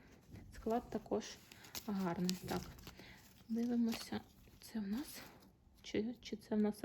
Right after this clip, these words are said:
так, це в нас розмір есочка, як ви бачите. А, тому, якщо ви носите емочку, я вам рекомендую заказати есочка, і вона все одно буде трошки оверсайз.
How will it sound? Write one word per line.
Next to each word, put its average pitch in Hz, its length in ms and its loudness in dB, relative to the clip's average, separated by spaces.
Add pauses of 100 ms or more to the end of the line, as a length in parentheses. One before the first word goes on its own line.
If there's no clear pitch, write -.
(100)
так, - 260 6
це 285 120 10
в 277 80 8
нас 220 240 8 (600)
розмір 202 320 2 (120)
есочка, - 400 -2
як 185 240 0
ви 202 60 2
бачите. 262 540 4 (480)
А, 214 180 12
тому, 262 300 12
якщо 262 600 10 (300)
ви 233 180 12
носите 226 500 10
емочку, 359 440 8
я 233 300 12
вам 220 140 12
рекомендую 214 500 6
заказати 202 480 4
есочка, 339 380 6
і - 140 6
вона 202 260 4 (300)
все - 180 2
одно 233 280 8
буде 233 360 4
трошки 220 560 2
оверсайз. 214 580 6